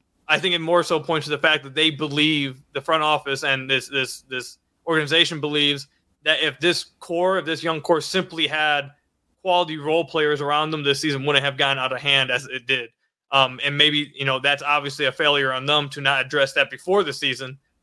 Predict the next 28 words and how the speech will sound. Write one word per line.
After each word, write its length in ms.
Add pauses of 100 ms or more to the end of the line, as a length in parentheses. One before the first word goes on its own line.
(100)
I'm 100
gonna 140
have 160
to 80
wait 320
till 220
February 420
seventh 360
to 100
do 220
so. 380 (320)
Um, 140
but 160
if 80
anything, 460
all 320 (360)
what 140
it 100
tells 280
me 100
is 80
that 140
they 120
believe 380
that 80
this 200
young 200
core 440